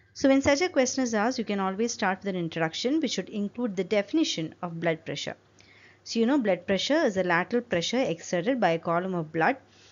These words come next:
on the walls of the blood vessels while flowing through the vessels.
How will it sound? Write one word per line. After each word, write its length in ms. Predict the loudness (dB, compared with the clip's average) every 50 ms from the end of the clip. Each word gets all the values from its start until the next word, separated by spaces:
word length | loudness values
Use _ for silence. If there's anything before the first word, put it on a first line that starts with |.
| -20 _ _
on 180 | -2 0 2 2
the 80 | 2
walls 380 | 2 2 2 2 0 0 0 -2
of 140 | -4 -2 -2
the 100 | -2 0
blood 240 | 2 0 0 2 0
vessels 460 | -2 -4 -2 -4 -4 -4 -4 -6 -6 -2
while 200 | -2 -2 -2 -4
flowing 440 | -6 -4 -2 -2 0 0 0 -2
through 220 | -2 -4 -4 -6 -4
the 140 | -4 -2 -2
vessels. 440 | -2 -4 -4 -8 -12 -12 -14 -18